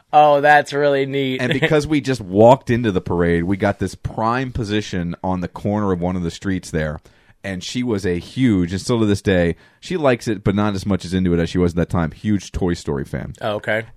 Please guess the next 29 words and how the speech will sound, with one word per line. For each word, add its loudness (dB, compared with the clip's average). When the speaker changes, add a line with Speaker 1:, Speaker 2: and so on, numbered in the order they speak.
Speaker 2:
And -4
I'm -4
not -4
making 0
this 0
up. 2
Within -2
five -2
minutes 0
of 0
us -2
walking 2
into -2
the -2
Magic -2
Kingdom -4
during -2
this -2
parade, 0
both 0
Woody 2
and -2
Jessie, -2
who -2
she -4
adored 2
at -4
that 0
time, -4